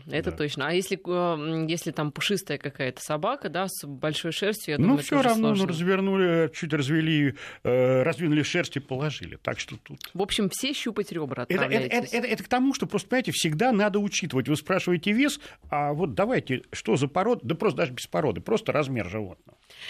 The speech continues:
Speaker 1: Наталья из Барнаула нас спрашивает, эм: «Моему персидскому коту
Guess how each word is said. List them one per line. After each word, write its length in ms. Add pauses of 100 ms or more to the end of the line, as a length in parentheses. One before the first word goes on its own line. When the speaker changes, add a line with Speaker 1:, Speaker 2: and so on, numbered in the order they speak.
(180)
Speaker 1:
Наталья 380
из 100
Барнаула 560
нас 220
спрашивает, 720
эм: 640
«Моему 240
персидскому 580
коту 580